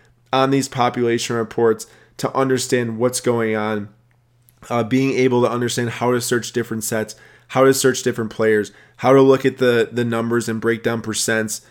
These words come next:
and figure out which cards, you know, are tough grades. If you have some cards of your own, then you can know which ones are tough grades. Um, there's a lot of stuff to understand, but this is a great starting point,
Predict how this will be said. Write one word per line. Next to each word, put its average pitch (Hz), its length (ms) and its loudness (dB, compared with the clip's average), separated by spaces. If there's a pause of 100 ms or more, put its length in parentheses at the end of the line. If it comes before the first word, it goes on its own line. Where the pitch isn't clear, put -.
(300)
and 110 280 -2
figure 123 320 0
out 113 240 0
which 120 300 -2
cards, 110 480 0
you 110 80 -6
know, 104 60 -4
are 98 80 -4
tough - 340 -2
grades. 110 460 0 (240)
If 110 160 -8
you 113 80 -4
have 110 260 -2
some 120 240 -8 (100)
cards 123 300 0
of 117 140 -2
your 127 120 4
own, 147 220 2
then 113 160 -2
you 113 100 -6
can 117 160 -6
know 113 140 0
which 110 220 0
ones 110 180 -4
are 110 60 -2
tough 110 320 -4
grades. 107 340 0 (360)
Um, 110 200 -4
there's 120 160 2
a 123 60 2
lot 117 240 2
of 110 80 -2
stuff - 260 0
to - 160 -4
understand, 135 640 0 (240)
but 135 100 -2
this 135 200 4
is 131 100 -2
a 127 60 -2
great 123 300 0
starting 120 440 0
point, 104 400 -6